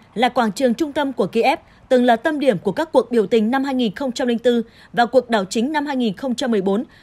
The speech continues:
lật đổ Tổng thống Viktor Yanukovych. Ông nói với họ, tức Nga, Maidan là cuộc đảo chính, vì vậy chiến dịch lần này là có thể hiểu được. Cáo buộc mục tiêu cuối cùng của Nga là tìm cách khiến ông Zelensky mất chức.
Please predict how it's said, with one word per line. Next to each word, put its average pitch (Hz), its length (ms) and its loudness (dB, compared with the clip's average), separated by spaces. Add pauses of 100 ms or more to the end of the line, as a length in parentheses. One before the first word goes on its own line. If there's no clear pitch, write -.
lật 233 200 2
đổ 220 160 2
Tổng 196 200 -2
thống 220 280 2
Viktor 220 420 0
Yanukovych. 214 560 2 (560)
Ông 269 200 0
nói 233 200 2
với 226 180 2
họ, 269 280 -2 (160)
tức 339 200 -4
Nga, 240 260 0 (260)
Maidan 254 440 2 (100)
là 220 160 -2
cuộc 233 240 2
đảo 220 160 2
chính, 240 360 0
vì 240 120 -2
vậy 208 200 4 (100)
chiến 220 180 0
dịch 226 200 -4
lần 214 140 0
này 214 220 0 (200)
là 233 180 0
có 254 140 0
thể 285 180 -2
hiểu 190 180 0
được. 196 200 2 (400)
Cáo 233 160 4
buộc 254 180 0
mục 220 200 0
tiêu 262 160 6
cuối 220 180 0
cùng 226 220 0
của 196 160 2
Nga 220 240 2 (240)
là 226 140 2
tìm 233 240 0
cách 339 240 -2
khiến 233 220 0
ông 254 180 0
Zelensky 233 640 0
mất 320 160 -2
chức. 370 180 -4